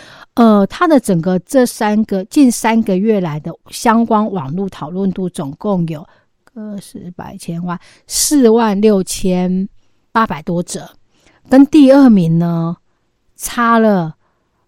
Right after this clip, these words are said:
呃，两万五千则欸。第二名糖尿病的讨论度大概是两万一千则左右，对，然后像接下去高血压、高血脂这些大概都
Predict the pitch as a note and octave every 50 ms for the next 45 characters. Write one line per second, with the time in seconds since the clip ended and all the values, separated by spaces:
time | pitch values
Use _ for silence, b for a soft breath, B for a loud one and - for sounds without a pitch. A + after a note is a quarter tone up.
0 | _ _ - G3+ F#3 F3+ E3+ E3 D#3+ D#3 D3+ D#3 D#3+ - _ _ _ _ - -
1 | D#3 D3+ F3+ B3 C#4+ C#4 A3+ F3 E3 - - - G#3+ G#3+ A3+ - - G3+ D3+ D#3
2 | D#3 D3+ D#3 D3+ C#3+ - b b b b b b b b _ _ - D4+ D4+ D4+
3 | C#4+ C4 A3+ G3 F#3+ - - - G3+ F#3+ G3 A3 B3+ B3+ A3+ G#3+ A3+ A#3 A3 G3+
4 | G3+ F#3+ - - F3 D3+ D#3 E3+ G3+ G3+ G3 - G#3 G3 - G3 F#3+ F#3 F#3+ F3+
5 | - - F#3+ F3 F3+ D#3+ D3 C#3+ D3 C#3+ D3 F#3 G3+ G3+ F#3 E3 E3 E3+ - _
6 | - A3+ G3+ F#3 - - - - - F3+ E3 D#3+ F3 F#3+ - F3+ C#3+ C#3+ D#3+ -
7 | - F3 D3 - - - F#3+ F#3 E3 - - B B B B B B B B B
8 | B B B - A#3 A3+ G3 F3+ F#3 F#3 F#3 G3+ A#3+ A#3 G#3+ - A#3+ A3+ A3 G3+
9 | - A#3 A3+ - A#3+ A3+ A3 - A#3+ A3+ - - A#3+ B3 B3+ - - G#3 F#3 F3
10 | F#3 G#3 A3+ A3+ A#3 A#3+ - - A#3 A#3 A3 A#3 A#3 - - G3 G3+ G3 - E3+
11 | - A3 G#3 - A3 G#3 G#3+ G#3 G#3 G3+ G3+ F#3+ G#3 G3 G3 G3+